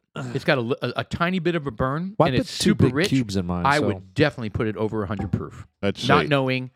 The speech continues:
Speaker 3: I'd say
Speaker 1: if,
Speaker 3: eighty-seven.
Speaker 1: if I had <laughs> tops ninety-one point three.
Speaker 2: All right, so put it back on Rebecca's Creek. Where, where
Speaker 1: Anyway.
Speaker 2: is the Rebecca? Is, is there a re-, creek or something? Um,
Speaker 1: Yeah,
Speaker 2: uh,
Speaker 1: you said it
Speaker 2: Rebecca
Speaker 1: was
Speaker 2: Creek
Speaker 1: a, a,
Speaker 2: Distillery.
Speaker 1: it was a
Speaker 2: Scroll down a little
Speaker 1: limestone
Speaker 2: bit.
Speaker 1: aquifer.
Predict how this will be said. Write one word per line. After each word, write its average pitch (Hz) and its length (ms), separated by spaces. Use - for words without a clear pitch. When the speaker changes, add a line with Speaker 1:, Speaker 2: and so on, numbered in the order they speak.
Speaker 3:
I'd 107 120
say 107 140
Speaker 1:
if, - 80
Speaker 3:
eighty-seven. 98 580
Speaker 1:
if 73 80
I 139 120
had 135 460
<laughs> - 1600
tops 147 360
ninety-one 113 420
point 95 180
three. - 160
Speaker 2:
All 160 60
right, 156 100
so 185 140
put 233 160
it 190 80
back 190 180
on 165 120
Rebecca's 123 480
Creek. 123 260
Where, - 140
where 190 120
Speaker 1:
Anyway. 214 60
Speaker 2:
is 180 100
the 175 120
Rebecca? 135 380
Is, 131 180
is 147 220
there 156 180
a 110 40
re-, 135 280
creek 185 320
or 170 80
something? 170 520
Um, 123 640
Speaker 1:
Yeah, 208 100
Speaker 2:
uh, - 20
Speaker 1:
you 156 120
said 196 200
it 190 80
Speaker 2:
Rebecca 180 40
Speaker 1:
was 170 100
Speaker 2:
Creek 180 120
Speaker 1:
a, 170 140
a, - 40
Speaker 2:
Distillery. 143 500
Speaker 1:
it - 20
was 151 120
a 135 420
Speaker 2:
Scroll 180 240
down 135 180
a - 20
little 156 140
Speaker 1:
limestone 156 140
Speaker 2:
bit. - 100
Speaker 1:
aquifer. 131 540